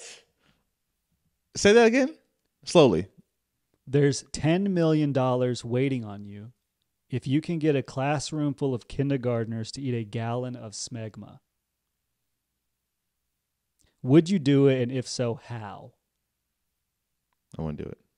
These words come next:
Speaker 2: You wouldn't do it at all?
Speaker 1: No.
Speaker 2: Ten million dollars?
Speaker 1: It's not enough money.
Speaker 2: Ten mi-,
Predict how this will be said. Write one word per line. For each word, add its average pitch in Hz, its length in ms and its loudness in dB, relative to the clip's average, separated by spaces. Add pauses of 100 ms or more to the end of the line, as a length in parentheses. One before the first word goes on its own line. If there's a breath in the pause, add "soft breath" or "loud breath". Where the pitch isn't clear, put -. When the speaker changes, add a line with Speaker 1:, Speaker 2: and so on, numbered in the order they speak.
(120)
Speaker 2:
You 147 140 -2
wouldn't 180 140 -2
do 175 100 4
it 175 40 2
at 170 80 0
all? 170 380 -4
Speaker 1:
No. 85 180 -12 (440)
Speaker 2:
Ten 196 180 -2
million 214 240 -2
dollars? 196 640 -4
Speaker 1:
It's - 140 -16
not 71 100 -8
enough 76 220 -12
money. - 160 -18 (100)
Speaker 2:
Ten 190 460 -6
mi-, 190 100 -10